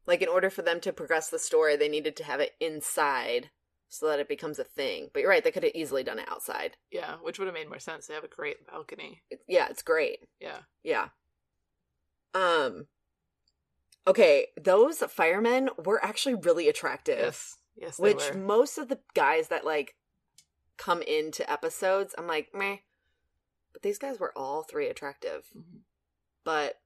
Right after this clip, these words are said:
Speaker 1: they end up being th-, the very type of people that they're trying to cleanse from their <laughs> lives.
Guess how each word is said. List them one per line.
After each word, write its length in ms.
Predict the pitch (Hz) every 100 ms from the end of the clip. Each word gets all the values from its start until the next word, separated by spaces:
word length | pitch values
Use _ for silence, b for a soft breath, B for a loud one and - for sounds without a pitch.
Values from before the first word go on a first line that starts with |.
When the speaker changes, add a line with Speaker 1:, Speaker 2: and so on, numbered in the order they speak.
| _ _ -
Speaker 1:
they 120 | 143
end 120 | 147 139
up 120 | -
being 440 | 151 143 139 143 - _ _ _ -
th-, 120 | - 156
the 80 | 180
very 320 | 160 185 226
type 240 | 233 208 180
of 140 | -
people 380 | 190 165 214 214
that 140 | 170
they're 120 | 165 160
trying 240 | 175 165
to 60 | 147
cleanse 360 | - 160 151 -
from 160 | 139
their 140 | 131 117
<laughs> 0 |
lives. 580 | - - - - -